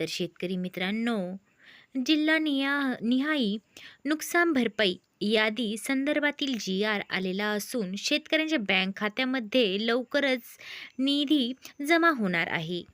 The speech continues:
राज्यात जानेवारी दोन हजार चोवीस ते मे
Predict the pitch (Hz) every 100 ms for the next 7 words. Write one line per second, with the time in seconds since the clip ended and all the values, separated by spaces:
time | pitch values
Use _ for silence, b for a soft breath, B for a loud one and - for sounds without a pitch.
0 | _ b b b - 311 330 359 330 330
1 | 330 330 339 294 226 185 185 185 208 208
2 | 208 196 - 262 247 262 233 165